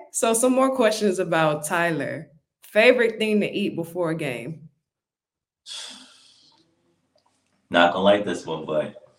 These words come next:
Speaker 2: I did not used to eat before games.
Speaker 1: Wait,
Speaker 2: I
Speaker 1: wait a minute. <laughs>
Speaker 2: I used to eat before games, man. I did
Speaker 1: Were you
Speaker 2: not.
Speaker 1: nervous?
Speaker 2: No, I just, I, I was excited.
Speaker 1: Okay.
Speaker 2: Like,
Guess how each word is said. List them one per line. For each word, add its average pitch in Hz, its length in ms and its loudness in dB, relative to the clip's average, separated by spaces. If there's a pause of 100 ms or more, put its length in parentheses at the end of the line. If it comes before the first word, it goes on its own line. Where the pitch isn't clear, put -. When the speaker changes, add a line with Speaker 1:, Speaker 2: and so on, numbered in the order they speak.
(460)
Speaker 2:
I 69 160 -10
did 73 200 -6
not 82 280 2
used 87 180 -6
to 95 60 -4
eat 87 240 -2
before 82 300 -6
games. 80 840 -6
Speaker 1:
Wait, 466 500 8
Speaker 2:
I 294 60 8
Speaker 1:
wait 220 200 8
a 202 80 2 (100)
minute. 139 640 -4
<laughs> - 0 - (500)
Speaker 2:
I 78 280 2
used 85 160 -6
to 85 60 -6
eat 78 240 -2
before 80 300 -6
games, 78 420 -6
man. 67 460 -12
I - 200 -8
did - 140 -8
Speaker 1:
Were 254 60 8
you 262 160 8
Speaker 2:
not. 247 80 4
Speaker 1:
nervous? 453 840 8 (680)
Speaker 2:
No, 104 80 -10
I 101 260 -4
just, 107 360 -12
I, - 380 -12
I - 60 -6
was 101 200 -6
excited. 87 800 -4 (160)
Speaker 1:
Okay. - 100 -12 (300)
Speaker 2:
Like, - 200 0